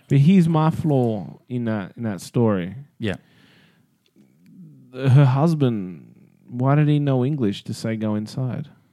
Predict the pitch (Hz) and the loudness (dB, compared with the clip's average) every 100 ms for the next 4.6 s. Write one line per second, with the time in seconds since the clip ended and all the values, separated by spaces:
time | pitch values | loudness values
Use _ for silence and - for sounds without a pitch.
0 | _ _ _ _ _ _ _ _ _ _ | _ _ _ _ _ _ _ _ _ _
1 | - - 143 151 156 151 139 147 143 139 | -8 -2 0 4 4 4 4 4 4 4
2 | 135 120 101 110 120 113 95 98 113 - | 2 0 -2 -2 -2 -2 -2 -2 -2 -2
3 | 123 - 113 107 104 92 110 131 117 113 | -2 0 0 2 -2 0 0 2 2 0
4 | 107 107 107 104 - | 0 -2 -2 -4 -6